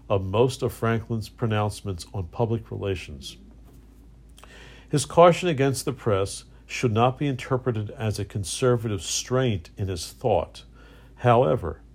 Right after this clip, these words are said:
any more than a series of remarks on the Pennsylvania Constitution written a few weeks later, in which he expressed the hope that our representatives in the convention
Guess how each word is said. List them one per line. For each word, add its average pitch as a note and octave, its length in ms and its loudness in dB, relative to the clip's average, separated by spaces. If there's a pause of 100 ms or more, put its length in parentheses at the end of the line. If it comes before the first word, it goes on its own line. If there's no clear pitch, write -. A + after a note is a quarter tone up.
(680)
any E3 200 4
more C#3 260 4
than A#2+ 160 2
a G2+ 40 4
series C3+ 480 0
of A2 120 -2
remarks F#2+ 580 -2
on A#2 80 -2
the G#2 80 -2
Pennsylvania A#2 680 0
Constitution G#2+ 1000 -4 (420)
written B2 280 0
a G#2 60 -2
few C3+ 280 0
weeks B2 340 0
later, G2 440 -2 (540)
in A#2 100 2
which A#2+ 220 4
he C#3+ 120 0
expressed A2 680 -2 (320)
the - 200 2
hope D3+ 240 4
that G2 260 0 (500)
our B2+ 200 6
representatives A#2+ 1000 0 (260)
in B2+ 180 4
the E3 80 -2
convention B2 800 0